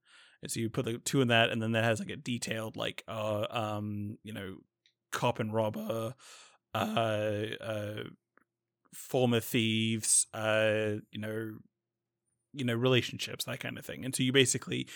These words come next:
pick that out. And it's kind of annoying because that phase takes so long. There was, there was, I know that there was, like, a card-based thing for that one, where it's kind of, like, fiddly to, it's like the, the card-based thing made it much quicker 'cause instead of just assigning dice, you just, like, fl-,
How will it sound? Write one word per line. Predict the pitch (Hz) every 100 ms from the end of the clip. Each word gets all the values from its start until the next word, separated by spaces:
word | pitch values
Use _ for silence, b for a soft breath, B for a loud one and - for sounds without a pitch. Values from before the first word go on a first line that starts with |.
| B -
pick | 147 -
that | 117
out. | 117 107 B B B 143
And | 165
it's | -
kind | 208 240
of |
annoying | 190 131 180 190
because | 139 113
that | 123 156
phase | - 120 123 147 -
takes | 123 123 -
so | 117
long. | 113 110 135 151 - _
There | 127 123
was, | 117 - - _ -
there | 123
was, | 123 120 117 -
I | 131
know | 147
that | 143 123
there | 123
was, | 120 117
like, | 117 -
a | 117
card-based | - 113 117 - 131 131 139
thing | 135
for | -
that | 135 131
one, | 143 147 156 - B B B B B -
where | 120
it's | 127
kind | - 131 127
of, | 127
like, | 127 127 - -
fiddly | - 143 135 135 135 135 -
to, | 131 120 120 -
it's | 123 139 139
like | 131 123 208
the, | 131
the | 139
card-based | - 147 135 123
thing | 131 120
made | 117
it | -
much | 127 120 -
quicker | 113 120 123
'cause | 127
instead | 113 117 117
of | 113
just | 120 -
assigning | - 139 117 113
dice, | - -
you | 151
just, | -
like, | -
fl-, | -